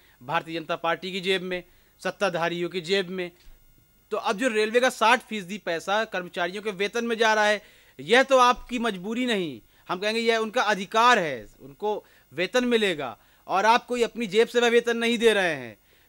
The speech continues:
यह वेतन हमारे ही टैक्स से भरपाई की जाती है, उस वेतन की जो कमाई होती है वह हमारे ही पैसे से जाती है।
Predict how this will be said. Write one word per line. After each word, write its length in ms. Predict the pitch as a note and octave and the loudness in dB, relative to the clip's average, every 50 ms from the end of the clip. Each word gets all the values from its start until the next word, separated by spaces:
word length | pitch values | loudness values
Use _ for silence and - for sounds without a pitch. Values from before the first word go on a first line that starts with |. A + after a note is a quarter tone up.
| _ | _
यह 200 | A#2+ D3 G3+ A3+ | -4 2 2 2
वेतन 380 | A3+ F#3 G3 F#3+ - A#3+ A#3+ A3 | 2 2 0 -4 -2 -2 -2 -2
हमारे 360 | F3+ F3 F3 F3+ F3+ F#3 F#3+ | -2 -2 -2 -2 -2 -2 -2
ही 80 | G3 G#3+ | -4 -6
टैक्स 340 | - - G3+ G#3 G#3+ - - | -2 0 0 0 0 -2 -8
से 220 | - - A3 G#3+ | -8 -4 -2 -2
भरपाई 640 | G3 F3+ - F3 F3 E3 D#3+ E3 E3+ - F3+ F3+ F3 | -2 -4 -8 -18 -14 -12 -12 -8 -6 -4 -4 -4 -4
की 160 | - F3+ E3+ | -6 -8 -6
जाती 320 | F3 E3+ E3 - F3 E3+ | -6 -6 -6 -6 -10 -10
है, 80 | E3 E3+ | -8 -8
उस 140 | E3 D#3 D#3+ | -8 -8 -8
वेतन 320 | D#3 D#3+ D#3 - D#3 D#3 | -8 -8 -6 -6 -8 -10
की 220 | D3 - D#3 C#3+ - _ _ _ _ _ _ _ - | -12 -14 -16 -18 -18 _ _ _ _ _ _ _ -4
जो 120 | D3 A3 | -4 -4
कमाई 360 | A3 A3+ G#3 G#3 A3 A3+ A#3 | -2 -2 0 2 2 2 2
होती 340 | A3 A3 A3 A3 - G#3+ G3+ | 2 2 0 0 -2 -6 -4
है 160 | G3 F#3+ F#3 F3+ _ _ _ _ D#3 | -4 -4 -4 -8 _ _ _ _ -6
वह 80 | F3 | -6
हमारे 320 | D#3 D#3+ D#3+ F3 F3+ G3 G3 | -6 -4 -2 -2 0 0 0
ही 100 | G#3+ G#3+ | -2 -2
पैसे 280 | - G#3+ G3+ - G3+ F#3 | -2 -4 -4 -4 -6 -10
से 120 | F#3 F#3+ | -10 -6
जाती 360 | E3+ F#3 F3+ F3+ - F#3 E3+ D#3+ | -4 -4 -4 -4 -6 -10 -10 -8
है। 140 | D#3 D3+ | -8 -10